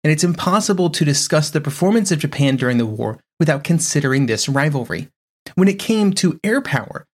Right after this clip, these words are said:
this caused some serious problems for Japan, a nation that was preparing to take on nations with far larger economies and industrial bases.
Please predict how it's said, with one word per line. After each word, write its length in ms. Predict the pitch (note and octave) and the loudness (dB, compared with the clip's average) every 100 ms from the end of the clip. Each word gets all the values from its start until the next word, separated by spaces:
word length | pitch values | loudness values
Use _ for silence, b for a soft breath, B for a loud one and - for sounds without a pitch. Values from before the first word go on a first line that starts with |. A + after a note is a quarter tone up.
| _ - | _ 0
this 260 | D#3+ C4 | 2 2
caused 580 | - - A#3 A3 G3 - | -2 -2 0 0 -2 -4
some 200 | - F#3+ | 0 2
serious 560 | F3+ - G#3 G3+ G3 F#3+ | 2 0 2 2 0 -2
problems 500 | - C#3 D3+ D#3 D3 | -4 -2 2 2 0
for 140 | A#2+ | -2
Japan, 640 | A#2+ B2+ - F#3+ C3+ - _ _ | -4 -4 0 0 0 -4 _ _
a 60 | D3+ | 0
nation 320 | E3 F#3 F#3 | 2 2 2
that 120 | E3+ | 2
was 140 | D#3+ D#3 | 2 0
preparing 420 | E3 D3 F3 F#3 | 0 0 2 2
to 100 | F#3 | 0
take 260 | D3+ E3+ D#3+ | 0 0 2
on 160 | D3+ | 2
nations 480 | C#3+ D3 D3 C#3+ C#3+ _ | 4 2 2 0 -2 _
with 220 | E3+ D#3 | 0 0
far 240 | - E3 E3+ | 0 2 2
larger 400 | D#3 D#3+ D3 D3 | 2 2 2 0
economies 720 | C#3 - F#3+ G3 C#3 C#3+ C#3+ _ - | -2 -2 2 4 4 2 -2 _ 0
and 100 | E3 | 2
industrial 540 | D3+ A#2 - B2+ A#2+ | 2 0 -2 0 0
bases. 640 | B2+ E3+ D#3 - F2+ - | 2 2 2 -2 -6 -10